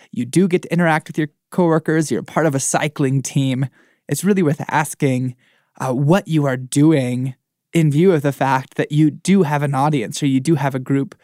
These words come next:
where your influence is felt, uh, to respond to that influence. And, you know, one of the ways that I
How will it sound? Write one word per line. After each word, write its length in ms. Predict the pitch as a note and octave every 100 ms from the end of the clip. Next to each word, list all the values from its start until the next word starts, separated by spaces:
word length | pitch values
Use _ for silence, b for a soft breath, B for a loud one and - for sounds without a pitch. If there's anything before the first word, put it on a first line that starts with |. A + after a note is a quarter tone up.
| _ -
where 260 | C#3+ D3+
your 340 | D#3 C#3+ D3+ D3
influence 560 | D3 D3+ D3 D3 C#3 -
is 220 | C3+ -
felt, 540 | - - C#3+ - - - b b b
uh, 140 | C3+ A#2+ -
to 100 | D#3
respond 760 | D3 - - C3+ C#3 C3 C3
to 120 | D3+
that 220 | B2+ B2 -
influence. 720 | C#3 D3 - A#2 A2 - - b b b
And, 400 | D3 C3 A#2+ A2+ - _ _
you 60 | D3
know, 260 | G2 C3+ - _
one 240 | D3+ D3 C3+
of 60 |
the 80 | C3
ways 240 | A#2+ -
that 100 | B2+
I 220 | C3 B2+